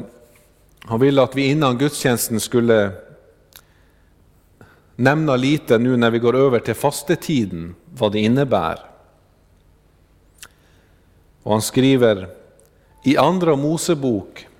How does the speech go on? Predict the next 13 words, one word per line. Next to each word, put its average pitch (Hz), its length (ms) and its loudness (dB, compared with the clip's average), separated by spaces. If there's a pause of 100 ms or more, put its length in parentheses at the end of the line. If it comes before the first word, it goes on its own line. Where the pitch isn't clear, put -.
(340)
läser 147 420 2
vi 131 140 -2
hur 127 160 2
Gud 165 340 0
ger 131 160 4
riktlinjer 120 840 0
för 113 200 -2
många 156 380 2
olika 135 440 2
saker, 104 680 -2 (500)
till 123 140 2
exempel 139 520 0
tabernaklet. 117 1040 -4